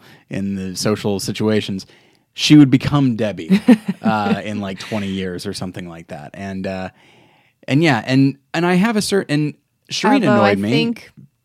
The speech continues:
Speaker 1: but
Speaker 2: I think Debbie's better at lying.
Speaker 1: Yeah, I think so too.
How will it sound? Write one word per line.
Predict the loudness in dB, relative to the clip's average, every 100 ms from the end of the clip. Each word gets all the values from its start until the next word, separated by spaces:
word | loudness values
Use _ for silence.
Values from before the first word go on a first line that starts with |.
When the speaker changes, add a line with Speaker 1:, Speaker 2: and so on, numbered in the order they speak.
| _
Speaker 1:
but | -2 -2 -6 _ _ -4
Speaker 2:
I |
think | -2 0
Debbie's | 0 0
better | -2 -2 -2
at | -4
lying. | -6 -6 -6 -6 -8 _ _ _ _ -20 -8
Speaker 1:
Yeah, | 2 4 4
I | 0
think | -4 -8
so | -6 -8
too. | -10 -14 -16